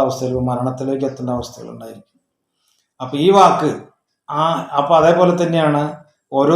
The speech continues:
ദിവസം കഴിയുന്തോറും നമ്മുടെ മതത്തിൽ നിന്ന്, ഹിന്ദു മതത്തിൽ നിന്ന് ക്രിസ്ത്യൻ മതത്തിലേക്കോ മറ്റു മതത്തിലേക്കോ ഫുള്ളായിട്ട് അവർ ചെ-, തിരിച്ചു വരാത്ത തരത്തിൽ അവർ ചേക്കേറുന്നവര്. അത് നമ്മുടെ കുലത്തിന് തന്നെ നാശമാണ്. ഹിന്ദുക്കള്, പ്രത്യേകിച്ച് ഹിന്ദുക്കളെന്നല്ല, ഈ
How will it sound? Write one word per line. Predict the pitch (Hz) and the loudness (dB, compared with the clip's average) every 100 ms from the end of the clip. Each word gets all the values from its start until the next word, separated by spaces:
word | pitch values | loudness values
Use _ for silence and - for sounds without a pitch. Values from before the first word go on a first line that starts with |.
| 175 | 4
ദിവസം | 165 - 156 | 2 0 0
കഴിയുന്തോറും | 151 143 147 139 131 139 - _ _ _ 120 | 0 0 0 0 0 -4 -6 _ _ _ -4
നമ്മുടെ | 131 147 165 | 0 2 2
മതത്തിൽ | 156 139 - | 2 0 -2
നിന്ന്, | 139 139 | -4 -4
ഹിന്ദു | 123 131 147 | -2 -2 0
മതത്തിൽ | 139 135 127 | -2 -4 -8
നിന്ന് | 139 180 - _ _ _ - | -6 -6 -8 _ _ _ -10
ക്രിസ്ത്യൻ | 135 - 185 180 | -10 -2 -2 2
മതത്തിലേക്കോ | 170 147 147 143 139 139 | 2 0 -2 -4 -2 -2
മറ്റു | 123 139 | -4 -6
മതത്തിലേക്കോ | 143 131 127 123 117 127 123 | -6 -6 -8 -10 -10 -10 -14
ഫുള്ളായിട്ട് | - 127 147 160 143 | -12 -6 0 0 2
അവർ | 139 131 127 | -2 -2 -8
ചെ-, | - - | -14 -8
തിരിച്ചു | 170 170 - 196 | -4 -4 2 4
വരാത്ത | 185 165 160 | 6 4 2
തരത്തിൽ | 151 139 135 | 0 -2 -2
അവർ | 131 123 | -2 -2
ചേക്കേറുന്നവര്. | 131 127 127 120 117 110 - _ _ _ _ 123 | -6 -6 -8 -6 -8 -10 -18 _ _ _ _ -10
അത് | 131 180 - _ _ - | -8 -8 -10 _ _ -14
നമ്മുടെ | 131 131 139 147 - - _ _ _ _ - | -6 -2 0 0 -2 -12 _ _ _ _ -6
കുലത്തിന് | 143 143 156 165 160 | -2 0 0 -2 0
തന്നെ | 151 139 139 | 0 0 -2
നാശമാണ്. | 131 123 131 120 120 123 | -2 -4 -6 -8 -10 -12
ഹിന്ദുക്കള്, | 123 127 127 143 147 | -10 -10 -6 -6 -6
പ്രത്യേകിച്ച് | 139 131 143 135 | -8 -6 -6 -6
ഹിന്ദുക്കളെന്നല്ല, | 135 139 156 170 175 160 139 - - _ _ _ | -4 -4 -4 -2 0 0 -2 -4 -8 _ _ _
ഈ | 131 | -8